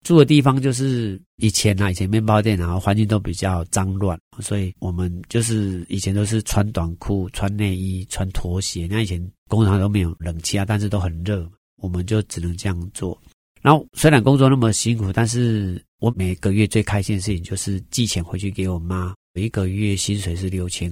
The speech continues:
块，那我就会寄四千块回去给她这样子。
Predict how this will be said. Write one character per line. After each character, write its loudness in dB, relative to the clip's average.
块， -4
那 -4
我 -4
就 -6
会 -2
寄 -4
四 -4
千 -4
块 -2
回 -4
去 -6
给 -10
她 -10
这 -18
样 -20
子。 -20